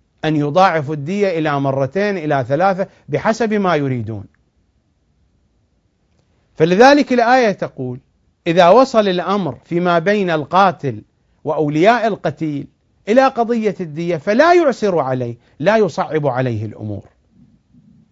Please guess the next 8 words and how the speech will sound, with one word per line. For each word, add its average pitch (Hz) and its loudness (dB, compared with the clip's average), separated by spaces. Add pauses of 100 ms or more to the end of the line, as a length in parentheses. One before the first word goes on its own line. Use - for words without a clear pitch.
(220)
"فمن 180 2
عفي 220 2
له 185 2
من 165 0
أخيه 165 -2
شيء 202 -4 (480)
فاتباع 247 4
بالمعروف"، 165 0